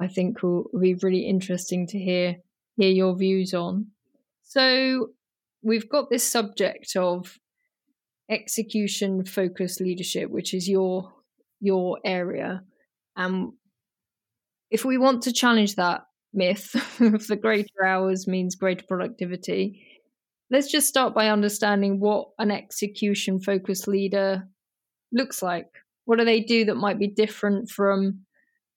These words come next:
a leader that's working with their laptop on their lap at home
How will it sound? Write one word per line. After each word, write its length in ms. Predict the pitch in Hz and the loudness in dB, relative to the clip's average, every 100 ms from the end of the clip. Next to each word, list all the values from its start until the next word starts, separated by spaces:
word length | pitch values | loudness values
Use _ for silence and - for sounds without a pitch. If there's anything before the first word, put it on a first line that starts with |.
| _ _ _ | _ _ _
a 120 | - 202 | 2 4
leader 400 | 208 214 196 196 | 4 4 2 2
that's 420 | 202 - - - 262 | 0 -2 -6 -6 -4
working 720 | 220 208 202 196 190 190 - _ _ | 0 0 0 0 0 -2 -6 _ _
with 160 | 226 190 | -2 0
their 140 | 196 | 2
laptop 540 | 196 - - 190 185 190 | 0 -2 -2 -4 -2 -2
on 120 | 190 | 0
their 120 | 185 | 2
lap 260 | 180 - - - - _ _ 233 | 0 -2 -8 -18 -18 _ _ -4
at 140 | - | -2
home 400 | 202 196 196 | 0 2 2